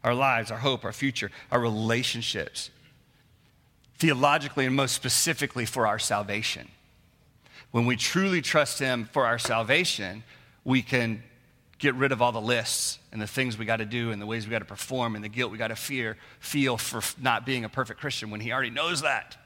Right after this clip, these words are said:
right? Ultimately, believing means two major things. One, that Jesus is God, therefore we trust his sufficiency for our eternity. Didn't mean that to rhyme. Um, you know what I'm saying?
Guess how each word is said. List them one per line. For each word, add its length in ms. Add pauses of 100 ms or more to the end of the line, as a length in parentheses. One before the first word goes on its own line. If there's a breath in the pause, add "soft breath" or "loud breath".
right? 260 (1500 soft breath)
Ultimately, 540
believing 380
means 200
two 240
major 280
things. 320
One, 240
that 80
Jesus 340
is 100
God, 320
therefore 300
we 140
trust 300
his 120
sufficiency 1040 (300 soft breath)
for 340
our 160
eternity. 640 (840)
Didn't 160
mean 120
that 160
to 80
rhyme. 340 (1300 soft breath)
Um, 480 (100)
you 80
know 80
what 80
I'm 80
saying? 440